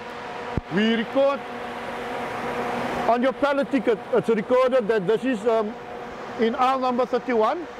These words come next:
uh, bin thirty-six A, which means we can identify where the pallet is exactly when we need to either issue the pallet or there needs to be repacking done or part pallet being issued. So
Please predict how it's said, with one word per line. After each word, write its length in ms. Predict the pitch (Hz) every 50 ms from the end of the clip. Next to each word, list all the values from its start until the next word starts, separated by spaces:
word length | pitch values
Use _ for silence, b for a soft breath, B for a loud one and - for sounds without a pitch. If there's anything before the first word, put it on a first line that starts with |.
| - - - - - - - - - -
uh, 60 | 220 170 -
bin 260 | 190 226 240 247 202 - - -
thirty-six 500 | 262 240 - 247 214 - - 254 - - - 311
A, 180 | 247 240 214
which 220 | 196 196 208 - 190
means 240 | 202 226 233 202 - - - - - - - - 160
we 140 | 160 175 175
can 200 | - 247 240 226
identify 680 | 226 202 160 208 226 226 208 277 - - 262 247 240
where 300 | 240 208 196 202 220 226
the 160 | 196 233 233 208 - - -
pallet 280 | 233 233 226 226 185
is 140 | 226 214 185
exactly 640 | 220 170 151 160 196 214 214 - 240 220 226 226 202 - - - - - - -
when 260 | 156 175 196 214 214 208
we 80 | 220
need 240 | 208 196 214 220 - -
to 340 | 220 214 214 214 208 208 226 - - - - - - - -
either 280 | 247 254 254 262 -
issue 220 | 269 - - 262 240
the 80 | 233
pallet 420 | 233 - 247 226 226 226 226 226 220 - -
or 260 | 208 208 208 208 208
there 160 | 180 196 190
needs 240 | 190 185 196 214 - -
to 60 | 226
be 220 | 190 185 214 214 196
repacking 600 | 180 214 220 214 - 247 240 233 - 240 226 214
done 260 | 214 220 220 214 214 226
or 280 | 196 190 196 196 190 170 - - - - - -
part 240 | 226 226 233 233 -
pallet 280 | 233 220 214 220 190 170
being 200 | 214 196 208 226 202
issued. 240 | 170 - - 185 151 - - - - - - - - - - -
So 380 | - 208 214 220 220 220 220 233